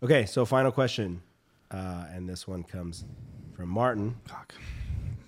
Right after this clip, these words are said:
Speaker 1: He said, uh,
Speaker 2: <laughs>
Speaker 1: "Mike, what product do you use to keep your hair so gray? <laughs> It's amazing." <laughs>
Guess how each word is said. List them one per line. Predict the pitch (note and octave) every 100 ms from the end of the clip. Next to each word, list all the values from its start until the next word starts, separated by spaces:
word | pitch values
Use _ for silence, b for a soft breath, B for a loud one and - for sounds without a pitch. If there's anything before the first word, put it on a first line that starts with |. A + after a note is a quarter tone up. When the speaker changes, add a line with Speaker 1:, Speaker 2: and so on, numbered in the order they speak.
| _ b b b b _
Speaker 1:
He | -
said, | G2+ A2 G#2 F#2+
uh, | F#2+ F2+
Speaker 2:
<laughs> |
Speaker 1:
"Mike, | B2+ A#2+ B2+ C3
what | B2+ -
product | C#3+ D3 C#3 C3
do | C3
you | B2+
use | A#2+ B2 A#2+
to | -
keep | G#2 A2+
your | A2
hair | G2+ G#2 F#2+
so | - A2 G#2+
gray? | F#2+ A2+ G#2+ G#2+ -
<laughs> | - - - - - -
It's | -
amazing." | G#2+ A2 G2+ F#2+ D2+
<laughs> | G#2+